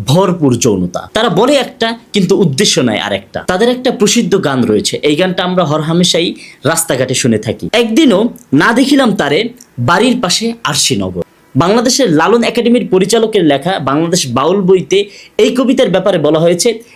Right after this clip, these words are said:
এই কবিতার সম্পূর্ণটাই হলো যৌনকর্মে ভর্তি। আরেকটা গান আছে, "সময় থাকতে সাধন হবে না।"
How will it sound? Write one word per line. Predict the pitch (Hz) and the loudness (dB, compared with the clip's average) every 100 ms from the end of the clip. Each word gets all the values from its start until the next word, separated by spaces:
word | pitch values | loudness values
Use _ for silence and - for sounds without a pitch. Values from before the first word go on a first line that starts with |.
| _ | _
এই | 240 285 | 2 2
কবিতার | 240 254 254 254 | 2 0 0 0
সম্পূর্ণটাই | - - 175 185 180 233 233 220 226 175 | -2 -2 -2 -2 0 2 2 2 2 2
হলো | 135 175 202 - - 107 | 2 2 -2 -8 -10 -2
যৌনকর্মে | 185 190 196 175 127 117 139 127 - _ - | 2 4 4 2 2 2 2 0 -4 _ -4
ভর্তি। | 117 92 - - | -4 -4 -10 -4
আরেকটা | 170 240 247 262 | -2 0 0 0
গান | 254 | 0
আছে, | 285 - 156 - - - | 0 0 -2 -4 -18 -10
"সময় | - - 202 247 | -4 0 2 2
থাকতে | 247 254 254 | 2 0 0
সাধন | 294 180 175 175 | -2 0 0 2
হবে | 143 117 | 0 -2
না।" | 95 | -4